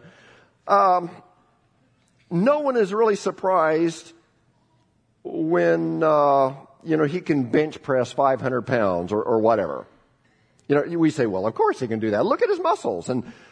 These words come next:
and, uh, so, so the thing about Samson, at least from my humble but I think accurate opinion on this, <laughs> is that more than likely he looked like I do in real life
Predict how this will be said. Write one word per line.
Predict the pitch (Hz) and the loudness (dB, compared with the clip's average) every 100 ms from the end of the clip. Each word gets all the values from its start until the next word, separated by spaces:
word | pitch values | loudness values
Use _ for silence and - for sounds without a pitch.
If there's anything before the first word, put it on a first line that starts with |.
| - _ _ - | -20 _ _ -2
and, | 202 208 | 0 2
uh, | 196 175 165 - _ 196 | 2 2 -2 -8 _ -12
so, | - 233 | -12 -2
so | 302 | -2
the | 294 277 | 0 -4
thing | 359 349 | -4 -2
about | 302 208 - | 2 0 0
Samson, | 269 233 180 175 | -2 -2 0 0
at | 196 | 0
least | 294 294 | -2 -4
from | - 247 | -4 0
my | 214 220 214 180 147 - _ _ _ _ _ _ _ _ _ _ _ _ _ _ _ - | 2 2 2 0 -2 -18 _ _ _ _ _ _ _ _ _ _ _ _ _ _ _ -12
humble | - 269 208 196 | 0 2 2 2
but | 170 175 | 2 2
I | 180 | 2
think | 226 220 | -2 -4
accurate | - 185 - 196 160 | 0 0 0 0 2
opinion | 151 220 202 151 143 | 2 0 2 2 2
on | 143 | 4
this, | 214 143 175 - 151 131 - - | 4 4 0 -6 -6 -6 -14 -20
<laughs> | - - _ | -20 -20 _
is | - 240 | -2 2
that | 233 208 | 2 2
more | 277 339 | 0 0
than | 302 247 | 2 4
likely | 202 196 202 202 196 - _ _ | 4 2 2 0 0 -6 _ _
he | - 233 226 | -12 -8 -2
looked | 196 196 170 | -2 0 2
like | 165 139 - _ _ _ _ _ _ _ _ _ _ _ - _ _ _ | 2 2 -4 _ _ _ _ _ _ _ _ _ _ _ -20 _ _ _
I | 139 143 143 | 2 2 2
do | 135 139 127 | -2 0 0
in | 120 | 0
real | 127 123 | 2 4
life | 110 98 73 57 | 4 4 2 -6